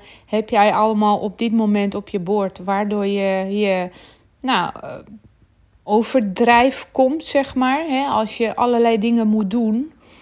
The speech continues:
Omdat dat, ehm, in zo'n fa-, omdat je soms in een fase zit in je leven dat je even wat meer, eh, moet regelen.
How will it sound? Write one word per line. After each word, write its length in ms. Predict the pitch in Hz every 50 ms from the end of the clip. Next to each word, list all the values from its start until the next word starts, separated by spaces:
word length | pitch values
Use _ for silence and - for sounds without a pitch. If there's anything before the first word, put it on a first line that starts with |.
| - - - - - - _ _ _ -
Omdat 440 | - - 214 214 214 208 214 208 208
dat, 340 | 208 208 208 202 202 - - -
ehm, 640 | - 208 202 202 202 196 202 202 202 196 196 196 202 - - -
in 220 | - - 214 208
zo'n 220 | 196 208 214 214
fa-, 300 | 202 - - 220 214 202 -
omdat 280 | 214 208 202 202 202 -
je 80 | -
soms 300 | 202 - - 214 214 202
in 220 | - 202 214 208 208
een 120 | 202 196
fase 420 | - - 220 214 220 226 202 208 214
zit 260 | 202 - 208 202 -
in 100 | 202 202
je 120 | 202 196
leven 500 | 190 202 202 208 220 208 - - 190 185 - - - - - - _
dat 240 | - 220 220 214 -
je 340 | - 214 202 196 196 202 -
even 360 | - - 208 202 - 202 190
wat 160 | 190 208 196
meer, 600 | - 208 208 202 202 202 196 196 196 202 202 -
eh, 140 | - - 214
moet 240 | 214 202 208 208 196
regelen. 680 | 202 202 208 220 233 233 - - 247 247 254 269 311 302